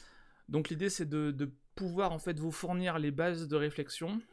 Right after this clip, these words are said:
que vous compreniez la, la, la réelle étendue et complexité de la chose, euh, et que vous voyez par vous-même, euh,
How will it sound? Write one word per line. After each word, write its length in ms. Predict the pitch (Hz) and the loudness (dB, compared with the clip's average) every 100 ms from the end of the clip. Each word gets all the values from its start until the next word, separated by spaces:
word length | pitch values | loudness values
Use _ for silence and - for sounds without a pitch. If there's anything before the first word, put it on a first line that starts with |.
| - - | -20 -10
que 80 | 135 | -8
vous 120 | 135 | -6
compreniez 420 | - - 151 165 | -8 -4 -2 0
la, 100 | 135 | 0
la, 300 | 131 123 110 | 0 0 -2
la 160 | 120 135 | -4 -2
réelle 240 | 170 165 175 | 0 0 0
étendue 460 | 170 170 160 165 | -2 -2 -2 -2
et 60 | 156 | -2
complexité 640 | 151 151 151 147 - - | -2 -2 -2 -4 -10 -8
de 100 | 131 | -6
la 80 | 123 | -4
chose, 400 | 127 147 165 190 - - - - - - - - - | -4 -4 -6 -8 -14 -18 -16 -14 -14 -16 -20 -20 -12
euh, 680 | - 127 123 123 117 98 71 - | -8 -4 -2 -2 -2 -2 -4 -6
et 100 | 139 | -6
que 120 | 160 | -4
vous 80 | 139 | -2
voyez 260 | 139 135 | 0 0
par 140 | 147 135 | -2 -4
vous-même, 400 | 127 127 143 135 | -4 -2 -2 -2
euh, 340 | 120 113 - | -4 -8 -12